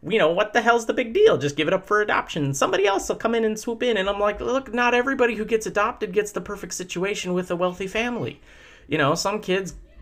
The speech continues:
don't get adopted, and then they're parts of the system." And I, I don't know. I just find the entire argument completely disingenuous and, and, and insulting to women in general. I mean, how do you,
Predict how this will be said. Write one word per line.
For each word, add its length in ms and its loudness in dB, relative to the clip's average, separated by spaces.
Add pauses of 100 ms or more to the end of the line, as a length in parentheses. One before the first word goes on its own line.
(180)
don't 320 2
get 160 -2
adopted, 560 -8 (240)
and 300 2
then 140 4
they're 100 6
parts 320 2
of 60 -4
the 80 -4
system." 500 -4
And 460 -6
I, 340 -2
I 20 2
don't 160 0
know. 200 -4
I 100 2
just 220 -4
find 240 2
the 80 2
entire 380 2
argument 420 0
completely 440 0
disingenuous 800 -2
and, 180 -6 (440)
and, 360 2
and 180 -2
insulting 960 -2 (300)
to 260 4
women 520 2
in 240 -2
general. 600 -2
I 40 -2
mean, 340 2 (220)
how 320 -2
do 80 0
you, 360 -4